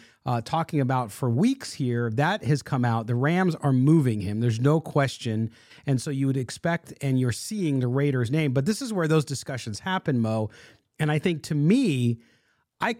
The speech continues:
you know, I, yes, I'm watching the, <laughs> the young college players and what they're doing,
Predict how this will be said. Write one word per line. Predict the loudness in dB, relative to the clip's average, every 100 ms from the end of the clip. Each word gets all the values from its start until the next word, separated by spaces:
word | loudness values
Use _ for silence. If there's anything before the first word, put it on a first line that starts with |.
| -6
you | -2
know, | -2 -4
I, | -4
yes, | 0 0 0 -6
I'm | -6 0
watching | 2 0 -2 -4 -2 -2 0
the, | 2 2 2
<laughs> | -6 -20 _ _ -20 -10 2
the | 4
young | 6 4 2
college | 2 2 2 2
players | 2 4 2
and | 2 0
what | 0
they're | 0 -2
doing, | -2 2 2 4 2 0